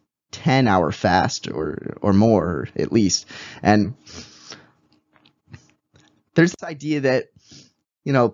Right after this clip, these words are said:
think back to a few hundred years ago or more. People were hunter-gatherers.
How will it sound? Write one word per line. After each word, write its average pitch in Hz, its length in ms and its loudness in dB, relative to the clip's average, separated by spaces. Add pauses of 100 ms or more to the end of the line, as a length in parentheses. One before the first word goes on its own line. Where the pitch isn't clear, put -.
think 180 280 -2
back 131 320 2
to 113 480 -2 (180)
a - 60 -6
few 139 280 0
hundred 117 360 0
years 107 240 0
ago 98 180 2
or 95 140 2
more. 95 420 0 (320)
People 190 300 2
were 151 100 4
hunter-gatherers. 110 1080 0